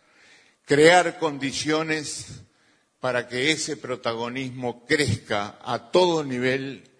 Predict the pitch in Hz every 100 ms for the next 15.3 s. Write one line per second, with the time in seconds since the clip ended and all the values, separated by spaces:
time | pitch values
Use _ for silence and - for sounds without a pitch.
0 | _ _ 104 120 120 120 117 110 123 127
1 | 123 123 123 - 113 107 - 123 113 104
2 | 95 - 90 - 87 82 - _ _ _
3 | _ _ _ _ _ _ _ _ _ _
4 | _ _ - 127 123 156 156 165 160 180
5 | 170 135 123 107 - - - - _ _
6 | _ _ _ _ _ _ - - 117 131
7 | 147 143 139 117 113 143 131 127 101 123
8 | 127 113 - 98 107 101 95 85 76 -
9 | - _ _ _ _ _ _ _ _ _
10 | _ _ _ - 104 107 143 160 151 131
11 | 147 135 139 160 156 139 147 143 139 160
12 | 160 151 139 127 117 127 170 - 180 175
13 | - - - _ _ _ _ _ 127 117
14 | 120 117 117 123 113 123 127 110 92 -
15 | - -